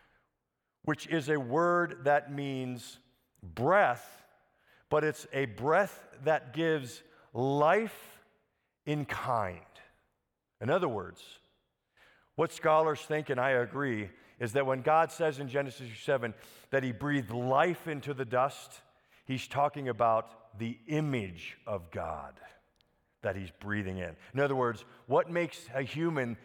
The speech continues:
the pinnacle of creation? Why does God say about human beings, "It's good and very good"? It's because he's breathed the image of God into human beings. What's that mean?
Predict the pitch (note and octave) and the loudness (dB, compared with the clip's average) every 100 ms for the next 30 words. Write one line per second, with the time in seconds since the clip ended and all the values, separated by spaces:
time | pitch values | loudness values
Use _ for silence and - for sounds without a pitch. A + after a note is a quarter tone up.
0 | - - - - F#3+ F#3+ F3 D#3+ C#3+ - | -10 -10 -6 -2 0 2 2 0 0 -4
1 | C3+ A#2+ A#2+ - F#2 E2+ - - - C#3+ | -2 -2 -2 -8 -12 -12 -20 -10 2 4
2 | F#3+ F3+ C#3 E3 D#3+ D#3+ - D#3+ D3 C3+ | 6 2 -2 2 4 2 0 2 4 4
3 | C3+ C#3 D3+ C3+ C3 B2+ A2+ A2 - D3+ | 2 0 -6 -4 -4 -4 -6 -10 -6 0
4 | D3 D3 B2+ A2+ C3+ E3 C3+ F#2+ F2+ D#2+ | 2 0 -4 0 2 2 0 -2 -8 -8
5 | - _ _ _ _ - - - C3 - | -18 _ _ _ _ -20 -16 -10 -8 -6
6 | B2+ C#3 B2 C3+ A2+ G#2 C3 B2+ A#2+ A#2 | -2 0 0 -4 -8 -4 -2 0 -2 -4
7 | - - _ _ _ _ _ A2+ A2 - | -14 -20 _ _ _ _ _ -8 -8 -8
8 | - E3 F3+ C3 G2+ F2+ - F#2 F#2+ G2 | -4 -2 0 -2 -4 -8 -8 -8 -2 0
9 | E2+ D#2+ D#2 - _ _ _ _ - G#2 | 0 -4 -10 -18 _ _ _ _ -10 -8
10 | F2 G2+ F#2+ F2 F2 D2+ - - - _ | -4 -2 -2 -4 -8 -10 -16 -20 -20 _
11 | _ - - - D3+ C3 | _ -4 -4 0 0 0